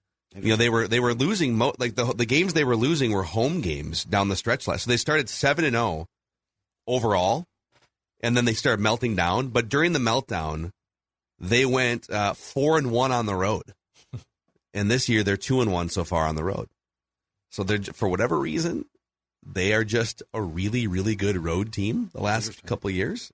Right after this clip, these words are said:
Speaker 1: and that is something that the Vikings should not sleep on.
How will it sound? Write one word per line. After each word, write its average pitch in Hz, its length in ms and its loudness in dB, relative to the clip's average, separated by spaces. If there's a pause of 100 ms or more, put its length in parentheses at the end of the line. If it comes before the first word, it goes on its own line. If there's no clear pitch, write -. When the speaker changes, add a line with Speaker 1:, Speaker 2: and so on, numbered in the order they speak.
Speaker 1:
and 92 600 -4
that 90 160 -6
is 95 140 -2
something 98 400 -4
that 92 160 -2 (400)
the 85 40 -16
Vikings 92 360 -2
should 110 120 -4
not 107 200 -2
sleep - 260 -6
on. - 80 -12